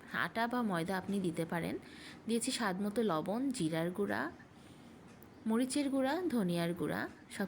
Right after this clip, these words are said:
কিছু আমি আধা চামচ করে দিয়েছি। আমি এখানে জর্দার রং দিয়েছি, আপনারা চাইলে হলুদও দিতে পারেন।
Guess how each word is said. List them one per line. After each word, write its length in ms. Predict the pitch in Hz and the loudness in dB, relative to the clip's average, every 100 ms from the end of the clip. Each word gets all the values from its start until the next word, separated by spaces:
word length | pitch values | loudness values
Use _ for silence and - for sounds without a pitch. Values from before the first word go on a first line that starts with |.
| - | -2
কিছু 220 | 214 269 | -2 0
আমি 140 | 294 | 2
আধা 260 | 359 185 190 | 2 2 0
চামচ 360 | 185 175 180 - | 0 0 0 0
করে 200 | 202 202 | 0 0
দিয়েছি। 440 | 202 202 202 320 - | 2 0 0 -2 -2
আমি 260 | 208 214 240 | -2 0 0
এখানে 300 | 247 262 262 | 0 0 0
জর্দার 480 | 220 180 196 190 180 | 2 0 2 2 2
রং 260 | 165 185 | 2 0
দিয়েছি, 400 | 202 226 233 320 | 2 2 2 0
আপনারা 340 | 247 - 190 196 | 0 0 0 0
চাইলে 260 | 254 254 | 0 0
হলুদও 440 | 302 240 180 185 220 | 2 2 2 2 2
দিতে 220 | 202 165 | 0 -2
পারেন। 280 | 160 160 | -2 -2